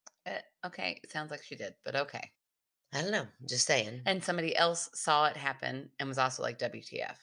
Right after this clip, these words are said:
Speaker 2: Yeah, I think they were seeing 'em side by side. It was
Speaker 1: Yeah.
Speaker 2: like, heads up, they see it, they follow it. So they both watch as it goes through the air. They see it fall down. They're still following the line of sight of what just happened.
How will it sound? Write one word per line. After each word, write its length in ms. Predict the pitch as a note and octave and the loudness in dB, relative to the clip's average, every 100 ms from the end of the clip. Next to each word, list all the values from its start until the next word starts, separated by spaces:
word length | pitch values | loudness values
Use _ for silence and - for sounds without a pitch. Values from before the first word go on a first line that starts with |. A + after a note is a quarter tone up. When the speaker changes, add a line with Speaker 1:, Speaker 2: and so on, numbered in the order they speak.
| - | -2
Speaker 2:
Yeah, 220 | G#3+ G3 | 0 0
I 100 | C#3 - | -2 -6
think 140 | D3 | 0
they 60 | C#3+ | 0
were 60 | C#3 | 2
seeing 200 | D#3 C3+ | 0 0
'em 100 | B2 | -2
side 280 | - A#2+ B2 | 2 2 2
by 80 | F3+ | 0
side. 420 | C#3 A2+ B2 - | -2 -2 -6 2
It 100 | C#3+ | 6
was 80 | B2+ | 6
Speaker 1:
Yeah. 40 | |
Speaker 2:
like, 160 | C3 B2 _ - | 4 0 _ -4
heads 340 | A#2 C3 C3+ | 6 6 8
up, 280 | C#3+ B2 D#3+ - - | 8 8 4 0 2
they 100 | B2+ | 2
see 260 | - B2+ A#2 | 2 4 4
it, 160 | C3+ | 6
they 120 | C3 B2 | 4 4
follow 460 | - A#2+ A#2 A#2+ | 6 8 8 8
it. 180 | C#3 B2+ _ _ | 4 0 _ _
So 200 | - D3+ | 4 8
they 200 | C#3 C3 | 10 8
both 520 | B2 - C#3+ F3 A#3+ F3+ | 6 6 10 12 10 4
watch 520 | D3 C#3+ A#2 D3 - | 8 10 10 6 2
as 240 | - C3 B2 | 6 6 8
it 240 | A#2 - | 4 6
goes 320 | B2+ B2 B2 | 6 6 6
through 320 | - A#2+ D3+ F#3 | 0 -2 -2 0
the 220 | A3 - | 0 4
air. 360 | A#2+ F#2+ G#2 | 6 6 4
They 180 | G#2 B2+ | 4 2
see 260 | B2 - C#3 | 2 2 0
it 120 | - | 0
fall 440 | - B2+ C#3+ E3 | 2 6 8 6
down. 440 | F3+ C#3 A2+ A2 A2+ | 6 6 6 2 2
They're 140 | C3 | 2
still 340 | C3 - G3+ G3 | 4 6 4 4
following 840 | - D3 D#3 D#3 C3+ B2+ A#2+ A#2+ - _ | 4 8 8 8 6 2 2 -4 -8 _
the 180 | A2 B2+ | 2 4
line 320 | A#2+ C3+ D3 | 4 2 2
of 100 | C3 | 0
sight 600 | - - D3 A#2+ A#2+ - - _ - | 2 4 4 4 0 -2 -4 _ -2
of 120 | C#3+ | 4
what 180 | C#3 D3 | 6 6
just 180 | C#3 D3+ | 4 2
happened. 520 | F3+ E3+ - C#2+ | 2 0 -4 -8